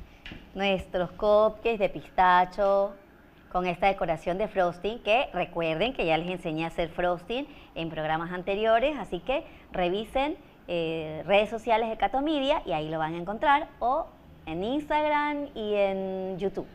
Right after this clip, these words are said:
Acá tenemos nuestro arrocito chaufa especial, al que le pueden, eh, agregar más ingredientes si ustedes quieren y hacerlo aún más rico. Y por favor, cuéntenos qué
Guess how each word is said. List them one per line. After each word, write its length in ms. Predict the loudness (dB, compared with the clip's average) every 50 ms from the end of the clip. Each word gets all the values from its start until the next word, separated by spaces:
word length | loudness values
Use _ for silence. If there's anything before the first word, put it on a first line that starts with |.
| -20 -20 -20 -20 -20 -20 -20 -18 -18 -18 -18 -18 -2 2
Acá 240 | 2 4 4 4 4
tenemos 440 | 4 4 4 2 2 2 2 0 0
nuestro 340 | 0 -2 -2 0 2 2
arrocito 420 | 2 4 2 0 -4 -4 -4 -4 -4
chaufa 600 | 0 2 4 4 4 4 2 -2 -2 0 0 0 -2
especial, 920 | -4 -6 -6 -8 -10 -10 -10 -10 -4 0 4 6 6 8 8 6 6 4 0 -4 -8 -12 -14 -14 -14 -16 -16 -16 -18 -20 -20 -20 -20 -20 -20 -20 -20 -20 -20 -20 -20 -20 -20 -20 -6 -2
al 140 | -2 -2 0
que 100 | 2 2
le 120 | 2 2
pueden, 1120 | 4 6 6 8 8 8 8 8 8 6 6 4 2 0 -2 -2 -2 -2 -2 -4 -6 -8 -10 -14 -18 -18 -4
eh, 500 | 0 4 4 6 6 4 2 0 -4 -12 -18 -20 -6 4
agregar 520 | 6 8 8 8 8 8 8 8 8 8 6
más 220 | 4 0 -2 -2
ingredientes 540 | -4 -4 -2 0 0 0 0 -2 -4 -6 -6
si 80 | -8 -8
ustedes 300 | -6 -4 -4 -4 -4 -4
quieren 420 | -2 0 2 2 2 2 0 0
y 40 | -2
hacerlo 320 | -4 -4 -4 -2 0 0
aún 200 | 0 -2 -2 -4
más 180 | -6 -8 -6 -4
rico. 340 | -4 -4 -4 -4 -4 -4 -4 -6
Y 60 | -8
por 140 | -8 -10 -8
favor, 320 | -6 -6 -6 -6 -6 -8
cuéntenos 680 | -8 -4 -2 -2 -2 -2 -2 -4 -4 -4 -2 -4 -6 -8 -12 -18 -20 -20 -20 -20 -20 -16 -6
qué 300 | -2 0 0 0 -2